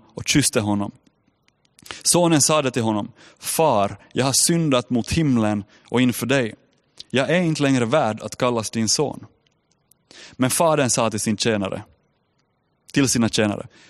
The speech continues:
"Skynda er, ta fram den finaste dräkten och klä honom och sätt en ring på hans finger och sätt skor på hans fötter.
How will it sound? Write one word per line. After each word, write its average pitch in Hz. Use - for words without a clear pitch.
"Skynda 147
er, 110
ta 139
fram 156
den 127
finaste 151
dräkten 120
och -
klä 170
honom 110
och -
sätt 170
en 156
ring 156
på 117
hans 107
finger 107
och -
sätt -
skor 175
på -
hans 101
fötter. -